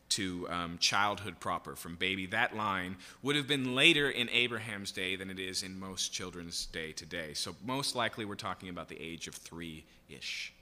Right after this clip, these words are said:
okay? Second, the reason why it's worth celebrating is not just because Sarah gets, ga-, gets to go back to normality. Um, it's because, uh, death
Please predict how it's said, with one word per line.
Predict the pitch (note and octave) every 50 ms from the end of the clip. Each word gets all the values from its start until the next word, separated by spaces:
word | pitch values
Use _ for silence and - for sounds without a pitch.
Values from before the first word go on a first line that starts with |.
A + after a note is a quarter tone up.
| - -
okay? | - D#2+ D#2+ E2 F2+ - - - - - - -
Second, | - - A3 G3 - D3 B2 -
the | - C#3
reason | C#3 D#3 F3+ G3 F#3+ G#3 E3 D3
why | D3 D3 C#3+ C#3
it's | C3 - - -
worth | C#3 B2+ A#2+ -
celebrating | - - F#3 F#3 F#3 E3+ C3 A#2+ A#2 G#2+ G#2 A2 G#2+ G#2+
is | G#2+ G#2+ A2 G#2
not | A2+ B2 C3 D3 D3 -
just | A#2+ C3+ B2 A2+ - - -
because | - G#2 - - - G#2+ G#2 G2+ G2 - - - - - -
Sarah | - - C3+ B2+ C3 C3 A#2+
gets, | A2 A2 G2+ - -
ga-, | - G2+ G#2 - - G#2 - - -
gets | A#2 A2+ - -
to | -
go | G2+ G#2+
back | F#2+ F2+ G2 F#2 - -
to | - F2+
normality. | F#2 F2+ E2+ F2 F#2 F#2+ G#2 G#2+ G2+ F2 E2 D#2+ E2+ G#2 - - - - _ _ - - - - - -
Um, | G#2 G2+ G2+ G2 G2 G2+
it's | G#2 A2 G#2+ - -
because, | - B2+ A#2+ - - - E3 D#3 D3 C3+ B2+ B2+ B2+ A#2+ - - - - - - - - - - -
uh, | A2+ A#2 A2+ G#2+ G#2 G2+ G2 F#2 - - - - - - _ - - _ _ _ _ _ _ _ _ _ - G2+ - -
death | C3 C3+ D#3+ D3 - - - -